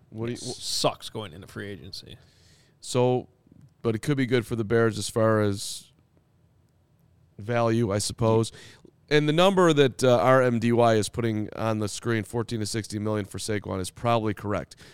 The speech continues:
Speaker 1: Franchise tag, which the Giants, I would think, would at bare minimum offer him, is eleven. And Christian McCaffrey got sixteen. So he's not gonna get sixteen, but he's probably smack dab in the middle of those two.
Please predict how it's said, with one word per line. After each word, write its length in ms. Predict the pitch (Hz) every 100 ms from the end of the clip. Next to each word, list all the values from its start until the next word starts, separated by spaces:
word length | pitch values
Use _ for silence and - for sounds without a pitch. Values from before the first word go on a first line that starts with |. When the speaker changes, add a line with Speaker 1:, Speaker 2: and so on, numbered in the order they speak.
| _
Speaker 1:
Franchise 500 | 139 151 151 151 -
tag, 400 | 135 131 127 - - - -
which 160 | 113 -
the 80 |
Giants, 340 | 104 123 117 110
I 80 | 113
would 140 | 107
think, 160 | 120 104
would 100 | 104
at 180 | -
bare 160 | 120 113
minimum 360 | 110 117 110 104
offer 360 | 104 107 113
him, 120 | 107 104
is 140 | 101
eleven. 560 | 95 98 104 78 80 - - 120 _ -
And 420 | 110 104 104 -
Christian 300 | 139 - 120
McCaffrey 440 | 107 117 104 107
got 160 | 101 98
sixteen. 720 | - 104 - 117 101 65 - _ - _ -
So 760 | - 120 113 107 104 101 - - _
he's 160 | - 113
not 160 | 147 147
gonna 140 | 139
get 160 | 127 -
sixteen, 920 | 127 107 - - 175 160 143 131 117 - _ -
but 60 |
he's 120 | 123
probably 360 | - 175 151 131
smack 420 | - - 131 127 -
dab 200 | 120 113
in 80 |
the 80 | 110
middle 280 | 107 123 135
of 60 | 135
those 260 | 135 127
two. 380 | - 143 143